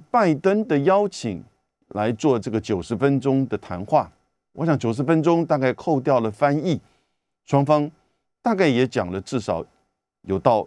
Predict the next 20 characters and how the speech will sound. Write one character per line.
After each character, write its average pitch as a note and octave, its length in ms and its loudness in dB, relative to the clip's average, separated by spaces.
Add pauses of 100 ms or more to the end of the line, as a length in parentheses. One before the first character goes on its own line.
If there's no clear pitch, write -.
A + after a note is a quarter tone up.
一 B2+ 100 -2
半 C#3+ 200 2
以 G2+ 80 -4
上 G#2+ 180 -4
的 F#2 80 -6
这 F#2+ 140 -8
个 F#2 60 -6
时 - 180 -10
间， G#2+ 260 -4 (840)
所 F#3 240 2
以 D#3+ 260 2 (440)
时 D#3+ 180 0
间 G#3 220 2
不 G3 140 -2
算 G#3+ 260 0
短， E2+ 240 -2 (500)
谈 B2 180 -2
的 C#3 100 2
内 C#3+ 180 2
容 A2 360 0